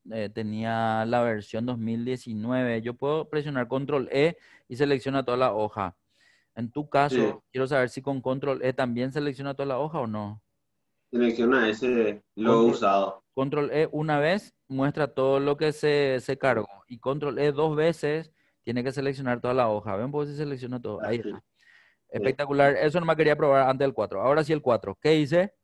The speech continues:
Speaker 2: Poner, tener una serie de datos. A este, ¿verdad?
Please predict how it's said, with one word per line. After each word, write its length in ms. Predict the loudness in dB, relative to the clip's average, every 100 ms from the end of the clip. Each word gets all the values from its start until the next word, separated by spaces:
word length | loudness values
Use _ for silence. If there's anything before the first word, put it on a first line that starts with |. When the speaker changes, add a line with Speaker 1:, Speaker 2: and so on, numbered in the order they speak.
| _ _ _ _ _ _ _ _ _ _ _ _
Speaker 2:
Poner, 840 | -2 0 2 0 0 -2 -2 -4
tener 160 | -6 -8
una 580 | -6 -6 -6 -8 -10 -12
serie 220 | -6 -4 -4
de 120 | -6
datos. 220 | -12 -16 _ _ _ _ _ _ _ _ _ _ _ _ _ _ _ _ _ _ _ _ _ -2
A 100 | -2
este, 240 | 2 2
¿verdad? 440 | 4 4 2 -4